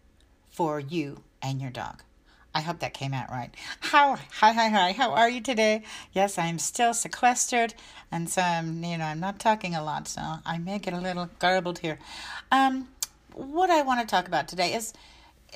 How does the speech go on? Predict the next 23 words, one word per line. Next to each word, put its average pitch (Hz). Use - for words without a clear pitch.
is 196
bacteria, 196
viruses, 180
and 208
how 190
to 214
keep 220
the 240
good 165
and 208
get -
rid 151
of 160
the 190
bad. 262
Now, 269
above 226
and 269
beyond 208
all 202
surfaces 220
that 202
b-, 190